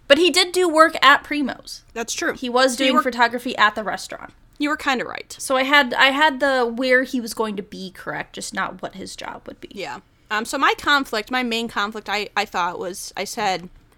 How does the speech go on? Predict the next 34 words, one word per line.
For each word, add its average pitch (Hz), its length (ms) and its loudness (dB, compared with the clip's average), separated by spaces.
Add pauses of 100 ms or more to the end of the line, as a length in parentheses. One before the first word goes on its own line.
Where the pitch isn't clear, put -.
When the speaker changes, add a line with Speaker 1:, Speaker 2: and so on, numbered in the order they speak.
(280)
Speaker 2:
Nanny 254 340 0
Carey, 220 600 -2 (580)
Doctor 247 440 2
Three-Month 233 580 -2
Man, 185 560 -6 (600)
uh, 175 400 0 (120)
finds 247 440 0
her 247 160 -2
in 233 140 -4
One 214 160 -2
Tree 226 220 -6
Hill 214 220 -4
in 208 60 -6
a 196 40 -8
conversation 208 840 -6
and 226 100 -6
gets 185 200 -8
jealous. - 600 -8 (480)
Speaker 1:
Okay. 220 200 -8
Speaker 2:
I 214 60 -2
said 247 120 -2
she 240 140 -4
moves 240 280 -2
on 233 240 4
to 208 400 -2
Chad 220 200 -2
Michael 220 220 -4
Murray, 214 240 -4
but 233 160 -6
still 214 240 -6
talks - 460 -2
to 208 280 -8
the, 190 360 -10
um, 170 440 -4